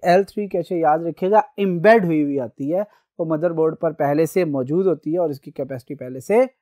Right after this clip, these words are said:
डिफाइन। यहां तक बात क्लियर होगी। यहां तक अब हमने जो है कैशे मेमोरी को डिस्कस कर लिया। अब हम मूव करते हैं towards next board,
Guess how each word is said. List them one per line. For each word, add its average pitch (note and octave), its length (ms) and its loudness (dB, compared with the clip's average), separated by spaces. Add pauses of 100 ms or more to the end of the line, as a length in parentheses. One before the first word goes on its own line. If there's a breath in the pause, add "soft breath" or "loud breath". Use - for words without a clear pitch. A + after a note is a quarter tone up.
(220)
डिफाइन। G#2 440 -14 (840)
यहां D#3+ 200 4
तक G#3 100 6
बात F#3+ 320 6
क्लियर A3+ 180 6
होगी। F#3+ 280 4 (300 soft breath)
यहां G#3+ 340 6
तक D4+ 160 8
अब A3+ 220 6
हमने G#3+ 320 4
जो G#3 120 2
है F#3+ 200 0
कैशे F3+ 340 0
मेमोरी D#3+ 300 -4
को E3 120 -4
डिस्कस E3+ 480 -2 (340)
कर C3 120 -2
लिया। G2 280 -14 (440)
अब B3+ 80 10
हम C#4 100 10
मूव B3+ 200 8
करते B3+ 320 6
हैं B3+ 80 2
towards G#3+ 460 4
next F3+ 320 0
board, G#3 220 4